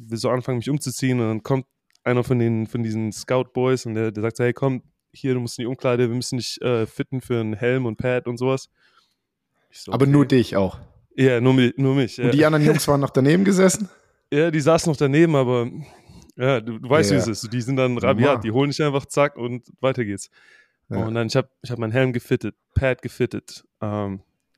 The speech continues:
Speaker 1: Sch-, Schuhe, kurz meine Größen und so weiter, dem, dem Equipment-Staff gegeben. Okay, dann, „Hey, du musst in, in Training Room Concussion-Test machen.“ Okay, ich mach einen Concussion-Test. „Okay, ähm,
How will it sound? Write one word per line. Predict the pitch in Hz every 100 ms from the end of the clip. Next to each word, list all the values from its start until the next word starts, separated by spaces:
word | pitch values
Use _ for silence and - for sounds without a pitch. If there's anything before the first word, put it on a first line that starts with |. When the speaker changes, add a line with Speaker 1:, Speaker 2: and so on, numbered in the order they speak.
| _ _ -
Speaker 1:
Sch-, | - - - -
Schuhe, | - 135 127 117
kurz | - 117
meine | 117 110
Größen | 107 127 - 120
und | 113
so | 107
weiter, | 117 110
dem, | 117 110 107
dem | 110
Equipment-Staff | 110 135 131 - 127 127
gegeben. | 123 127 127 117 _ _ _ _ _ _ _ -
Okay, | 113 120 117 - _ - - _ _
dann, | 113 113
„Hey, | 120
du | 117
musst | 117 120
in, | 107 _
in | - 120
Training | - 131 127
Room | 127 123
Concussion-Test | - 113 135 143 139 123 -
machen.“ | 131 135 131 _ _ _ _ _ _ _ _
Okay, | 123
ich | 117
mach | 113
einen | 110
Concussion-Test. | 120 135 123 127 -
„Okay, | 120 131 127 -
ähm, | 120 117 117 113